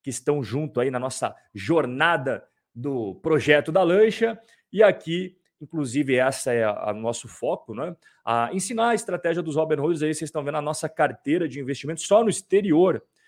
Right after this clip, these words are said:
Nossa carteira pública de investimento exterior. Você viu agora há pouco que eu comecei a investir nos Estados Unidos em dois mil e quatorze, mas eu jamais imaginaria em ca-,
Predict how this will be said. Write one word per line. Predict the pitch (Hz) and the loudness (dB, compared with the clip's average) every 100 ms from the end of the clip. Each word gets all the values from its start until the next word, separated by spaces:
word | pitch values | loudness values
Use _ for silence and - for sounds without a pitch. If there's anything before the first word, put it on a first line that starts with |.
| _ _ | _ _
Nossa | 131 143 156 | -6 -4 0
carteira | 151 - 170 156 | -2 0 -2 -2
pública | - - 208 190 165 143 | -4 -8 -4 -4 -2 -4
de | 123 | -4
investimento | 127 139 139 127 | -4 -4 -4 -6
exterior. | 143 135 - | -2 0 -2
Você | - - | -4 -2
viu | 160 | 2
agora | 165 160 | 4 2
há | - | 0
pouco | 139 - | -4 -4
que | 131 120 _ _ - | -6 -6 _ _ -18
eu | - | -10
comecei | 147 139 202 | -6 -2 0
a | |
investir | 208 160 165 | 0 -2 -4
nos | 151 | -6
Estados | 147 147 | -4 -4
Unidos | 143 | -4
em | |
dois | 151 143 | -4 -4
mil | 165 | -2
e | |
quatorze, | 208 202 208 196 | -2 2 2 4
mas | 214 233 - _ _ _ | 0 0 -4 _ _ _
eu | 339 330 | 0 4
jamais | 233 185 214 | 6 6 6
imaginaria | 170 151 127 147 156 | 4 0 0 0 -2
em | |
ca-, | 147 160 131 | -4 -4 -4